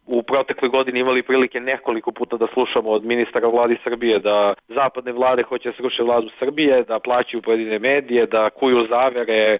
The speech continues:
Znate i sami da su ambasadori i Evropske unije i država zapada bili na naslovnim stranicama novina bliskih vladajućoj stranci, tako da meni to više liči na to da prosto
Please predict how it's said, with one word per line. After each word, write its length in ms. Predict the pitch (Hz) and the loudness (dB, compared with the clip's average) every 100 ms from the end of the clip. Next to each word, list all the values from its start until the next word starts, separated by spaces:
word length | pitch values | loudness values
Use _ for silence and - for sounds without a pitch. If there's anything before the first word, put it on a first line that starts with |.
| _ 117 - | _ -14 -6
Znate 300 | 127 127 127 | -4 -2 -2
i 40 | 117 | -2
sami 220 | 127 123 | 2 2
da 80 | 117 | 0
su 80 | - | 0
ambasadori 720 | 120 120 131 120 113 110 107 98 | -2 0 0 0 0 0 -2 0
i 320 | 110 123 123 127 | 4 6 6 4
Evropske 260 | 131 - | 0 -4
unije 260 | 135 131 123 | -10 -8 -8
i 200 | 120 117 | -8 -6
država 400 | 123 123 123 117 | -4 0 0 0
zapada 340 | 123 - 113 | -2 -4 -6
bili 360 | 107 117 117 113 | -4 -4 0 -2
na 260 | 113 113 113 | -2 -4 -2
naslovnim 380 | 123 - 120 110 | -2 -2 -4 0
stranicama 720 | 123 120 107 110 110 110 107 - | -2 -2 -2 -2 0 0 -2 -2
novina 360 | 131 127 120 | 0 0 0
bliskih 380 | 113 127 - 117 | -2 -2 -4 -4
vladajućoj 400 | 131 127 127 120 | 0 0 -2 -12
stranci, 380 | 113 135 165 147 | -4 -2 -2 -4
tako 220 | 180 170 | -4 -2
da 140 | 180 180 | 0 0
meni 260 | 208 202 | 0 0
to 320 | 147 175 156 | 2 2 2
više 320 | 127 147 143 131 | 0 -4 -6 -6
liči 300 | 131 - 117 | -6 -6 -8
na 80 | |
to 220 | 113 127 117 | -2 0 0
da 80 | |
prosto 580 | 104 113 117 - 113 107 | 0 0 -2 0 2 2